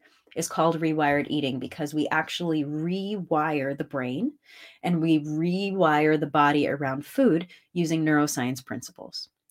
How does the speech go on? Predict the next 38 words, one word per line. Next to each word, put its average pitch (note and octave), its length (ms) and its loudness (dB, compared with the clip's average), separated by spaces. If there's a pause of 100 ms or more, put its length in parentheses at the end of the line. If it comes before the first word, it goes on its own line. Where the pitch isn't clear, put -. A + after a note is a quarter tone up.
okay? D#3+ 320 -4 (1300)
Um, C3+ 500 0 (140)
so D3+ 460 4
we're D#3+ 280 -2
going E3+ 300 0
to - 120 -8
use D#3 400 0
not E3+ 360 0
just F3 200 -8
your D#3 120 -2
thinking D#3 360 -4
mind, D3 360 0
but C#3 260 -2 (180)
your D3 220 -2
body B2+ 520 -4
as - 200 -10
well. - 340 -10
Does F#3+ 120 -12
that A3+ 240 4 (260)
make A3+ 160 -2
sense? A3 320 -6
You F#3 80 -2
with F#3 140 -2
me F#3 80 -6
so F#3 180 -6
far? F3 340 -8 (640)
So F3 680 6 (320)
that's F#3+ 260 6
the B3+ 80 -2
first F3+ 360 0
piece. - 340 -4
Now, D3 380 4 (960)
there's F#3 300 8
gonna G3+ 240 4
be A3+ 100 4
a D3 100 6
few A3+ 400 -2
phases - 960 -2